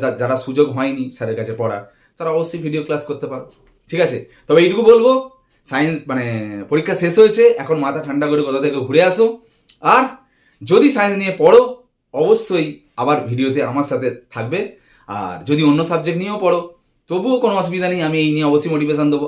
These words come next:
আবারও বললাম, ভালোবাসা, ভালো লাগা যেটা আছে, সেটা নিয়ে অবশ্যই পড়ানো শুরু,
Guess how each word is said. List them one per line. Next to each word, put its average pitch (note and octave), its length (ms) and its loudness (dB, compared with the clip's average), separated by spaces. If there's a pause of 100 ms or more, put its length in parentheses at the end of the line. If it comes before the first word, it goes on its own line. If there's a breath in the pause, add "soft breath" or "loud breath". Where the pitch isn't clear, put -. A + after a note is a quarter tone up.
আবারও D3 260 4
বললাম, D#3+ 220 2 (360 soft breath)
ভালোবাসা, D3+ 380 0 (100)
ভালো C#3 220 -2
লাগা C3+ 160 -2 (120)
যেটা A#2+ 160 -4 (100)
আছে, A#2 180 -6 (360 soft breath)
সেটা D3+ 180 2
নিয়ে D#3 160 2
অবশ্যই C#3+ 220 0
পড়ানো B2+ 280 -4
শুরু, B2+ 100 -8